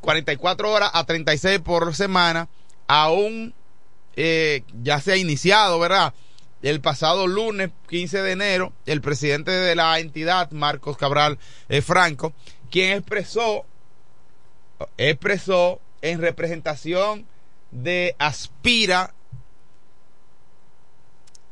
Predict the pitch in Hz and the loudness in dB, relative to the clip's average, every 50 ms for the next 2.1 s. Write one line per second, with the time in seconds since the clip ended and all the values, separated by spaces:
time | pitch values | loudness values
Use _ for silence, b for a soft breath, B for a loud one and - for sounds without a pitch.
0 | - - - - - - - - - - - - 247 262 262 269 269 254 - - | -14 -14 -14 -14 -14 -14 -14 -12 -10 -6 -2 0 2 2 2 0 0 -2 -6 -8
1 | - 170 165 160 214 196 - 208 196 - - 175 196 214 220 208 185 156 135 135 | -8 -6 -2 0 0 2 2 0 0 0 2 4 6 6 6 4 2 0 0 -2
2 | 127 123 | -4 -6